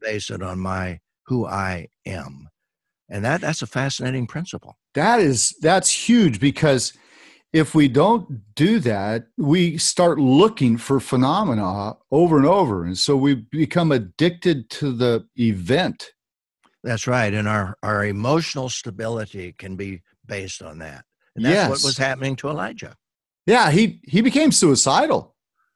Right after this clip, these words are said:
Speaker 1: That's right. He, he wanted to die.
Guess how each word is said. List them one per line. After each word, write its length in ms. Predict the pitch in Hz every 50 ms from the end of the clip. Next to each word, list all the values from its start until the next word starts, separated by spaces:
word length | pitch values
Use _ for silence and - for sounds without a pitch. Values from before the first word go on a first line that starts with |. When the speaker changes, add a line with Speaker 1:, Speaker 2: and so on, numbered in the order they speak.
| _ _ _ _ -
Speaker 1:
That's 160 | 110 110 - 131
right. 320 | 143 139 107 92 82 76
He, 420 | 123 143 160 160 151 - - - 139 151 -
he 120 | 147 151
wanted 260 | 151 151 160 156 151
to 100 | 143 131
die. 380 | 127 143 151 165 170 - -